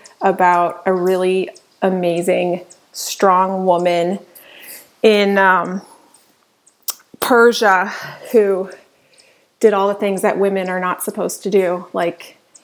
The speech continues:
learning how to read and becoming a poet and removing her veil. So it was a really beautiful story, and I was excited to do the project.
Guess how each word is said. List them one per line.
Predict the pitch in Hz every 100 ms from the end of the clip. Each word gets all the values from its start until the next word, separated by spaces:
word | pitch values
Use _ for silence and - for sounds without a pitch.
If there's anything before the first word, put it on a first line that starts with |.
| _ _ -
learning | 220 196 190
how | 202
to | 185
read | 180 190 180 185
and | 180 185
becoming | 190 190 185 180
a |
poet | 175 - 202 185 180 185 185
and | 175 180 - -
removing | 185 190 185 185
her | 190 185
veil. | 185 175 175 175 190
So | - 175 170 190 _ _ _ 196
it |
was | 196
a | 196
really | 196 185 180 - -
beautiful | 208 196 190
story, | 185 - 180 190 185 175
and | 170 175 180 _ _ _ _ -
I | 180 180 175 - _ _ _
was | 202 190
excited | 180 185 180 175
to | -
do | 185
the |
project. | 180 170 160 156 - -